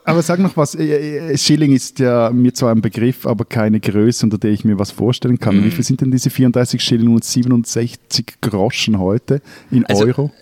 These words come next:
Speaker 2: äh, also o-, der Umrechenkurs, wie der Euro eingeführt worden ist, war ein Euro sind dreizehn Komma sieben sechs null drei Schilling.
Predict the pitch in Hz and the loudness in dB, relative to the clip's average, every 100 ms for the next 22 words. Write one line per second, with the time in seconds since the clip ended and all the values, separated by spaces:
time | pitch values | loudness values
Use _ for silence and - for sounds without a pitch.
0 | - - - - _ _ _ _ - - | -20 -20 -20 -20 _ _ _ _ -8 -4
1 | 131 156 - 156 - 170 - 180 180 160 | -2 -2 -2 -4 -4 -6 -2 0 -2 -2
2 | 156 - 147 - 135 104 80 95 123 92 | -4 0 0 0 -2 -2 -2 -2 -2 -2
3 | 127 - 131 120 120 113 92 - 117 - | -4 -4 -4 -2 -2 -4 -6 -6 -4 -2
4 | 110 - 104 101 101 104 - 101 95 - | -4 -2 -2 -2 -2 -2 -4 -4 -4 -4
5 | 104 104 95 - 101 98 - 95 - 85 | -4 -2 -2 0 -2 -2 -4 -6 -6 -6
6 | 87 - 120 147 | -6 -2 0 0